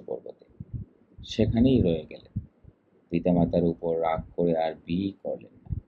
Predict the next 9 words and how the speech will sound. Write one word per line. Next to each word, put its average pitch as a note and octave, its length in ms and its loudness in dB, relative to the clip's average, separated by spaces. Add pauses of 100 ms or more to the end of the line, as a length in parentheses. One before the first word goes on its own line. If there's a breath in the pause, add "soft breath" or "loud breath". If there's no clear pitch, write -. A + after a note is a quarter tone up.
(420)
সেই F#2 240 2
জন্য G2+ 380 2
তার D#2 220 -2 (560)
আরেক E2 280 0 (120)
নাম D#2 180 -4 (100)
হলো D2+ 120 -14 (140)
কুমার। D#2+ 300 -4 (1600)
শাস্ত্রে G2 600 0
আছে, C#2+ 400 0